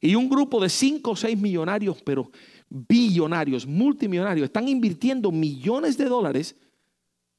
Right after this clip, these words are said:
investigando y preparando tecnología para trasladar la vida a otro planeta. La idea es adelantarnos antes que venga la tragedia aquí, poder colonizar otro planeta.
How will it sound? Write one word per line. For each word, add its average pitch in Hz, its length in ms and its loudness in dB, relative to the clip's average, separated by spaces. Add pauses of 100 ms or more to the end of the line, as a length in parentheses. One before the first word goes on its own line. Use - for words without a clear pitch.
(140)
investigando 175 840 2
y 226 40 -2
preparando 175 640 -2
tecnología 151 920 0 (640)
para 143 200 0
trasladar 180 1200 0
la 208 240 0
vida 196 420 0
a 165 120 -4
otro 185 200 -2
planeta. 226 420 -4 (1160)
La 185 180 2
idea 277 320 4
es 285 180 0
adelantarnos 226 1000 0
antes 202 360 -2
que 185 200 2
venga 311 240 2
la 277 120 2
tragedia 247 440 2
aquí, 208 540 0 (720)
poder 180 380 0
colonizar 185 760 0
otro 190 240 -2
planeta. 196 400 -4